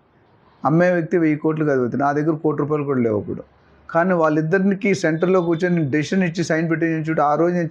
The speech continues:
చాలా హ్యాపీ. ఒక రియల్టర్ తాలూకా పవర్ అది. అంటే నీకు నాలెడ్జ్ ఉంటే ముప్పై ఐదు వేల కోట్లు, లక్ష కోట్లు ఉన్నా మర్యాద ఇస్తారు.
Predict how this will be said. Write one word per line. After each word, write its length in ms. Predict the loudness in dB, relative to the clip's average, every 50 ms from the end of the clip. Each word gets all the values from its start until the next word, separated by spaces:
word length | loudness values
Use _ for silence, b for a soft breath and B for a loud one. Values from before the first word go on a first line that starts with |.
| 0
చాలా 180 | 0 0 0 0
హ్యాపీ. 320 | 0 0 -2 -2 -2 -2
ఒక 220 | 0 -2 -2 -2 0
రియల్టర్ 520 | 0 2 2 2 2 2 2 0 -2 0
తాలూకా 280 | 0 0 0 0 -2 -4 -4 -4 _ 0
పవర్ 280 | 2 2 2 2 2
అది. 280 | 2 2 0 -2 -4 -4 -8 b b b b b b b b 0
అంటే 220 | 0 2 2 2
నీకు 120 | 0 0
నాలెడ్జ్ 400 | 2 2 2 4 4 4 2 2
ఉంటే 480 | 2 2 2 2 2 2 2 0 -2 -4 -8 -8
ముప్పై 300 | -6 -6 -4 -2 0 0
ఐదు 120 | 0 2 0
వేల 140 | 0 0 0
కోట్లు, 340 | 0 0 2 2 2 2
లక్ష 300 | 2 0 0 -2 -2 -4
కోట్లు 260 | -2 -2 -2 0 -2 -2
ఉన్నా 280 | 0 0 -2 -2 -4 -8 -14 _ _ _ _ _ _ _ _ -2
మర్యాద 300 | 0 2 4 4 4 4
ఇస్తారు. 420 | 2 0 -2 -2 -2 -2 -2 -2